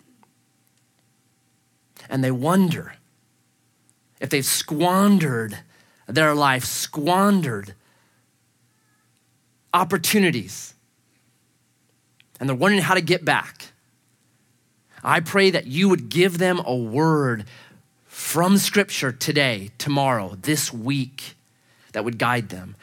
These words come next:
that they would know that you will never leave them or forsake them, that you would, they would know that you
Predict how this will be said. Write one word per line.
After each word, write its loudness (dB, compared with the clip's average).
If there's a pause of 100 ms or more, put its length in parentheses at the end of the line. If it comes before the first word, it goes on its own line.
(180)
that -2
they 6
would 4
know 4
that -2
you 0
will 4
never 0
leave -2
them 2
or 2
forsake -4
them, -16 (580)
that 0
you 4
would, 4 (140)
they 4
would 2
know 4
that 0 (240)
you 4